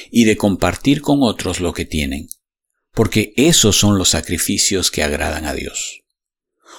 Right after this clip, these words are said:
Obedezcan a sus dirigentes y sométanse a ellos, pues cuidan de ustedes como quienes tienen que rendir cuentas.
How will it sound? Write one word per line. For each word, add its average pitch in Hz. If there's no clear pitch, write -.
Obedezcan 147
a 120
sus -
dirigentes 110
y 110
sométanse 107
a 78
ellos, 80
pues 117
cuidan 143
de 101
ustedes 107
como 87
quienes 90
tienen 104
que 90
rendir 82
cuentas. -